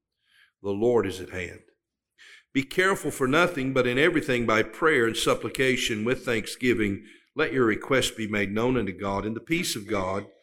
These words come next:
which passeth all understanding, shall keep your hearts and minds through Christ Jesus.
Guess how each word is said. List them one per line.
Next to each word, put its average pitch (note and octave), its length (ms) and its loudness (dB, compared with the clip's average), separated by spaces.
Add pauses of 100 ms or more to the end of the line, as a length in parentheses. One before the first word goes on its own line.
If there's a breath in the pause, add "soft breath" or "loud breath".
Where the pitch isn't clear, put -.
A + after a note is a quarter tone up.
(300 soft breath)
which B2+ 280 -2
passeth D#3+ 500 0
all C3 220 2
understanding, G#2 640 -2
shall G2+ 180 -4
keep C3+ 300 -8
your G#2+ 100 0
hearts A2+ 340 -2
and G2+ 140 -6
minds G#2 520 -4
through A2+ 180 -6
Christ G#2 440 -4
Jesus. - 580 -8